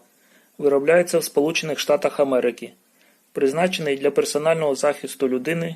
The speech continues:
від нападу агресивних тварин. Дальність дії відлякувача, згідно інструкції, складає сім метрів, по факту доходить до дванадцяти-п'ятнадцяти метрів. Для відлякування собаки слід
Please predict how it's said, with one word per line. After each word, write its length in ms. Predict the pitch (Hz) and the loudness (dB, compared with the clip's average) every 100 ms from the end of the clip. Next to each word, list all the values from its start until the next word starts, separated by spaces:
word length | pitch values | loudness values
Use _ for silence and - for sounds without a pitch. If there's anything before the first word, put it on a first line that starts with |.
| - | -8
від 160 | 135 127 | -8 -2
нападу 360 | 151 156 147 139 | 2 2 4 2
агресивних 540 | 123 120 147 147 135 | 2 -2 -4 -4 -6
тварин. 440 | - 139 123 110 - _ _ _ _ _ _ - | 2 2 2 -4 -16 _ _ _ _ _ _ -8
Дальність 440 | 139 156 170 151 | 0 0 0 -4
дії 160 | 185 185 | -2 0
відлякувача, 800 | 180 160 156 151 151 143 143 135 | 0 0 2 4 2 2 -4 -4
згідно 380 | 143 127 135 143 | -12 -6 -4 -2
інструкції, 680 | 139 - 139 123 - 120 117 | -4 -2 -2 -2 -6 -8 -8
складає 500 | - - 135 139 131 | -10 -2 2 4 4
сім 300 | 123 - 180 | 2 -2 -2
метрів, 420 | 165 156 143 139 - _ _ _ - | 0 -2 -2 -6 -6 _ _ _ -6
по 100 | 135 | 0
факту 500 | 160 156 - 147 135 | 2 0 -4 -6 -2
доходить 500 | 139 131 165 156 123 | -2 2 2 2 0
до 160 | 131 | 0
дванадцяти-п'ятнадцяти 1080 | 127 127 143 151 - 127 123 117 110 - - | 2 0 0 -4 -6 -2 -2 -2 -6 -6 -6
метрів. 460 | 110 107 107 113 - _ _ _ _ _ _ _ - | -4 -6 -8 -14 -14 _ _ _ _ _ _ _ -2
Для 160 | 135 | 0
відлякування 580 | 151 160 185 185 165 151 | 0 -2 -2 2 0 2
собаки 640 | - 156 175 180 180 123 123 _ | 0 2 2 2 -2 -6 -6 _
слід 400 | - 160 170 | -6 0 0